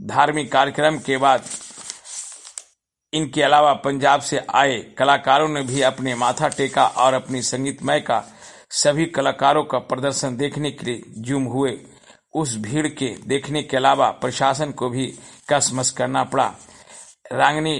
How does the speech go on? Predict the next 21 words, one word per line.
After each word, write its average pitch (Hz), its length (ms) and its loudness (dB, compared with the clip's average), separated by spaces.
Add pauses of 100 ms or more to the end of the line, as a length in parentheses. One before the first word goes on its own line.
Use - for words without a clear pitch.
(140)
जत्था 135 360 0
के 117 260 -6
साथ 143 280 2
संघ 151 360 0
ने 123 200 -6 (480)
ऐसे 135 320 2
निहाल 139 360 -2
किया 143 280 2 (480)
कि 127 100 -6
सुनने 151 360 0
वाला 143 280 4
का 139 180 -2
मगमूद 127 500 -4
हो 135 160 -4
गया। 135 320 -2
धार्मिक 135 560 -4 (1800)
वाणी 135 420 2
की 117 260 -8
सुनकर 147 460 -2
लोगों 143 340 0
ने 135 160 -4